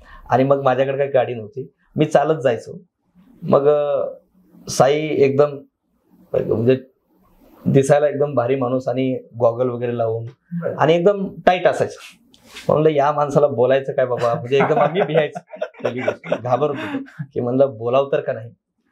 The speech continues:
Speaker 1: मग यांनी एकदा, म्हणजे होऊनच एकदा मी, म्हणजे यांचा मित्र आणि माझा मित्र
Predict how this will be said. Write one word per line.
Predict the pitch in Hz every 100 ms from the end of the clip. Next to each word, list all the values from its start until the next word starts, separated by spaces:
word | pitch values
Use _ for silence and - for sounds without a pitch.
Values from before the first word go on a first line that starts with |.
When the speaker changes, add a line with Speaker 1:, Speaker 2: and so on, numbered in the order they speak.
| _ -
Speaker 1:
मग |
यांनी | 123 123 131 139 139 123
एकदा, | 123 131 131
म्हणजे | - - _ 113 123 120 - _
होऊनच | - 147 180 190 180 - _ _ _ _ _ _
एकदा | 120 117 123
मी, | 127 127 127
म्हणजे | 120 123
यांचा | 120 117 110 151 139 131 127
मित्र | 127 -
आणि | 131 127
माझा | 127 117 127
मित्र | 123 120 123